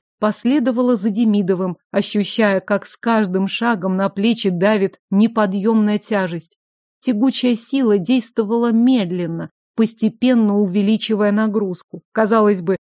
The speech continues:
что такого, когда пространство пронизано потоками магии? Это же редкий шанс пополнить резерв и вблизи полюбоваться на магму, которую никто и никогда не увидит.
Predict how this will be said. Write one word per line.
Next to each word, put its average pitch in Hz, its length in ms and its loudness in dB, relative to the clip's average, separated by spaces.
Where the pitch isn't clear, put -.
что - 260 -2
такого, 233 540 -2
когда 180 360 -2
пространство 208 840 -2
пронизано 220 600 4
потоками 220 540 0
магии? 170 480 0
Это 226 280 2
же 226 200 2
редкий 226 460 0
шанс 233 460 -2
пополнить 208 640 0
резерв 196 500 -2
и 226 120 4
вблизи 202 560 0
полюбоваться 208 840 0
на 208 180 2
магму, 180 540 0
которую 202 500 2
никто 208 420 0
и 196 80 2
никогда 190 560 0
не 202 100 2
увидит. 208 440 0